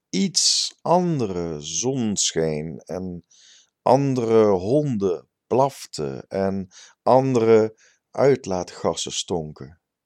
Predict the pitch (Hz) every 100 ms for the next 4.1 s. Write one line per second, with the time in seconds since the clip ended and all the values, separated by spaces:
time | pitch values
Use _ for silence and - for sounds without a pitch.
0 | _ _ _ _ _ _ _ _ _ _
1 | _ _ _ _ _ 78 76 - 71 73
2 | 78 80 90 95 - _ - - - 101
3 | 110 110 117 - 127 131 - 120 113 -
4 | -